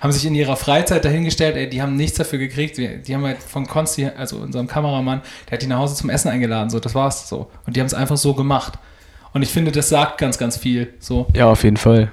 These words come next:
Speaker 1: Und dass man sich da auch mal ein bisschen hinterfragen muss und vielleicht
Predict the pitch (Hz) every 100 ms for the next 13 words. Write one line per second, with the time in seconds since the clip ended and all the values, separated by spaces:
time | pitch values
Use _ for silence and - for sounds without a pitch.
0 | - 147 143 - 147 139 139 147 123 143
1 | 135 131 139 143 135 139 - 135 139 147
2 | 131 - - 139 127 - - 127